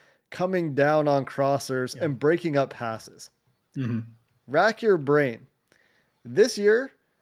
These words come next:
Speaker 1: he's made some hits, but does he have any,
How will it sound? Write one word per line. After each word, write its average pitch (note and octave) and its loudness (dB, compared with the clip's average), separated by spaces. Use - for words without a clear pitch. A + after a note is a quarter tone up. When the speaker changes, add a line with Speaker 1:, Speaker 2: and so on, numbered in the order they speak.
Speaker 1:
he's C4+ -4
made A#3 6
some C3 -4
hits, F#3 0
but C#3 -12
does E3+ -6
he G3+ 0
have F#3+ 2
any, G3+ 2